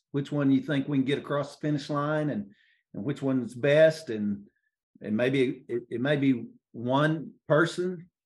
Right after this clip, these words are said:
or it may be a combination of them all, you know, and it quite honestly doesn't matter to me whose name's on it.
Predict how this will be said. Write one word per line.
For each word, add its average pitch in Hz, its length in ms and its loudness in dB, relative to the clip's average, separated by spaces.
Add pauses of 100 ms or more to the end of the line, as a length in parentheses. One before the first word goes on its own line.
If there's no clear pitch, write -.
or 117 200 0
it 147 60 2
may 147 180 2
be 147 160 0
a - 60 -2
combination 151 680 -2
of 147 160 -4
them 135 160 -2
all, 143 320 -6
you 113 120 -8
know, 135 300 -6 (300)
and 123 360 -2 (380)
it 147 420 4 (400)
quite 135 220 2
honestly 143 400 0
doesn't 131 240 0
matter 143 260 0
to 123 80 -6
me 139 160 -2
whose 131 240 -2
name's 127 320 -4
on 104 180 -8
it. - 160 -14